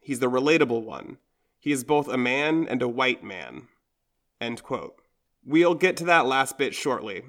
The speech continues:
but the important thing here is the lesson drawn out. That the portrayal of Jack Driscoll is both too obviously positioned within the lineage of the kinds of games that precede it and in which it proceeds, and sometimes subtly reinforced by those elements, those same games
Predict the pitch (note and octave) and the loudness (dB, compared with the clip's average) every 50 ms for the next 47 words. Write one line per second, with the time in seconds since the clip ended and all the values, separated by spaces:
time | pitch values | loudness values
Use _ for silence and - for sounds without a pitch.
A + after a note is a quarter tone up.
0 | - _ _ _ _ _ _ B2 - D#3 D3+ F3 F3+ F3+ F3 F3+ G3+ F#3+ A3+ A3 | -20 _ _ _ _ _ _ -4 -2 -2 0 2 0 0 2 2 2 2 2 2
1 | - A3+ G#3+ G#3 D#3 E3+ F3 F3 F3 F3+ F3 D3 - C3+ B2+ B2 - C3 A#2+ C3+ | 2 2 2 2 2 0 0 0 2 0 0 0 0 0 0 -2 -4 -2 0 0
2 | C#3 C#3 - C#3+ B2+ A#2 C3 B2 B2 A#2 A2+ G#2 F#2 - - - - _ _ _ | 0 2 0 0 0 0 0 0 0 0 -2 -4 -6 -8 -12 -16 -20 _ _ _
3 | _ _ _ _ D3 D3 D3+ C#3+ D3 C#3 - - F3 F3 F#3+ G3+ G3 G3 F3+ C3 | _ _ _ _ -2 -2 0 -2 -4 -6 -2 0 2 2 2 2 2 0 0 -2
4 | B2 - - C#3+ C3+ D3 C#3+ - - C3 C3 B2+ - - F3+ F3 F3 - B2 A#2 | -2 -4 -4 -2 0 0 -2 -2 -2 -4 -4 -2 -2 0 0 2 2 0 -2 -2
5 | A#2+ C#3 C3 B2+ - - - - - F#3 G3 B2+ D#3+ E3 E3 E3 F3+ - - F3+ | -2 -2 -2 -2 -2 -8 -12 -10 -4 -2 0 2 2 0 0 -2 -6 -4 -4 -4
6 | D3 C#3 A#2+ C3 C3+ C3 - F3 E3 E3+ E3+ D3 C3+ A#2+ B2+ C3 B2 B2 B2 C3 | -4 -2 -2 -4 -4 -2 -2 -2 0 0 -2 -2 -2 -2 -2 -2 0 0 0 2
7 | C#3+ D3+ D#3 C#3+ C#3 B2+ D3 - - - C#3+ C#3+ C#3+ C3+ C3+ A#2+ A#2+ C3+ B2+ C3 | 2 2 0 0 -2 -6 -6 -8 -8 -6 -4 -2 -2 -2 -4 -4 -4 -2 0 0
8 | C#3 C#3 C3+ - A2+ - - B2+ - - C#3+ D3 D#3 E3 E3 - - B2 B2 B2 | 0 0 -2 -4 -6 -6 -8 -10 -8 -4 -2 -2 0 0 -2 -2 -4 -4 -4 -4
9 | B2 B2+ C3 - C#3+ - - B2 - - C#3 C#3+ D#3 G3 A3 A#3+ B3 - - _ | -4 -4 -4 -4 -6 -6 -6 -8 -8 -6 -4 -4 -4 -4 -6 -8 -10 -14 -14 _
10 | _ - - D3+ D3 C#3 - - - E3+ E3+ F#3+ F3+ F3+ F#3 F#3+ F#3 F3+ - - | _ -2 0 0 0 0 0 0 2 2 2 2 2 2 2 2 2 0 0 -2
11 | F3 E3+ E3 D#3+ D3 C#3+ C#3+ C#3 C3+ - - D#3+ E3 D#3 C#3+ - - C3 A#2+ B2 | 0 2 2 2 2 2 0 0 0 -2 -2 0 0 0 0 0 -2 -4 -2 -2
12 | A#2+ A#2+ A2 A#2 A#2 A#2 G#2+ G2+ A2+ - - - - B2 C3+ B2+ B2 - - D#3+ | -4 -4 -6 -6 -6 -6 -8 -8 -10 -10 -12 -12 -6 -4 -4 -4 -4 -4 0 2
13 | D3+ D#3 D#3 D3 C#3+ C3+ B2+ B2+ B2 A#2 | 4 4 4 4 4 2 2 0 -2 -6